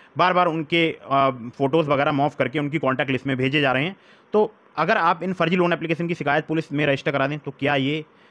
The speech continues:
जो हैरेसमेंट करते हैं, ये समाप्त हो सकता है? आप सभी लोगों के मन में ये सवाल होगा, तो इस सवाल का जवाब मैं आप लोगों के लिए दूंगा आज की इस वीडियो में। तो सबसे पहले ये जान लेते हैं कि फर्जी लोन एप्लीकेशंस कौन सी होती हैं। तो दोस्तों, जो फर्जी लोन एप्लीकेशंस होती हैं,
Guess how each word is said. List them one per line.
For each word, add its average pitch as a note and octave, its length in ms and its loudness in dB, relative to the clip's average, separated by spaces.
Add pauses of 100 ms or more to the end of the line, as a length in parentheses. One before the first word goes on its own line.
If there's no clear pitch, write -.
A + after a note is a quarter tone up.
(140)
जो C#3+ 60 2
हैरेसमेंट C#3+ 480 -2
करते B2+ 260 -2
हैं, D3+ 120 -4
ये C#3+ 120 -4
समाप्त D3 320 -2
हो D3+ 60 2
सकता C#3+ 260 -6
है? G2 80 -8 (1120)
आप - 160 -4 (140)
सभी G3 140 4
लोगों F#3 140 4
के F3+ 60 2
मन D#3+ 120 0
में D#3 60 0
ये D#3 60 0
सवाल B2+ 220 2
होगा, C3+ 200 -4 (320)
तो - 80 -8
इस - 180 -2
सवाल D#3+ 240 2
का D#3+ 80 2
जवाब C#3+ 340 0 (100)
मैं A#2+ 160 -2
आप C#3+ 180 0
लोगों C3+ 140 0
के C#3 80 -4
लिए C#3 140 0
दूंगा B2+ 320 -4 (140)
आज C3+ 200 0
की C3+ 200 0
इस D#3 80 -6 (180)
वीडियो B2+ 240 2
में। F#2 160 -10 (360)
तो F3+ 60 -4
सबसे G3 220 0
पहले F#3 180 2
ये F#3 60 4
जान D#3 160 2
लेते E3 220 0
हैं E3+ 40 -2
कि F3+ 60 -4
फर्जी D3+ 240 0
लोन D#3 160 2
एप्लीकेशंस C3 400 -2
कौन D3 160 -2
सी D#3 80 -2
होती D3 240 -2
हैं। F3+ 100 -12 (340)
तो E3+ 60 -2
दोस्तों, F#3 240 0
जो A3 80 2
फर्जी E3+ 280 2
लोन F#3+ 160 4
एप्लीकेशंस F3 400 -2
होती E3+ 220 -2
हैं, F3+ 340 0